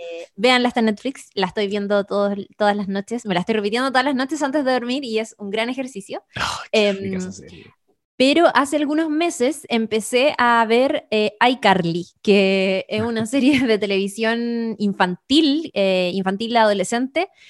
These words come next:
Speaker 1: clásica de Nickelodeon, protagonizada por Miranda Cro-, Cosgrove, que yo creo muchas de ustedes, si es que no vieron iCarly,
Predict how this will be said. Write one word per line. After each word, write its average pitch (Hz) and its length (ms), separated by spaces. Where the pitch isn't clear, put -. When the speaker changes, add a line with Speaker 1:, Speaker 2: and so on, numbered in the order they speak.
Speaker 1:
clásica 269 600
de 285 120
Nickelodeon, 277 720
protagonizada 220 760
por 220 220
Miranda 214 360
Cro-, 220 300
Cosgrove, 247 500
que 214 160
yo 202 100
creo 208 340
muchas 202 320
de 190 60
ustedes, 202 460
si - 140
es - 60
que 208 80
no 196 60
vieron 196 300
iCarly, 254 440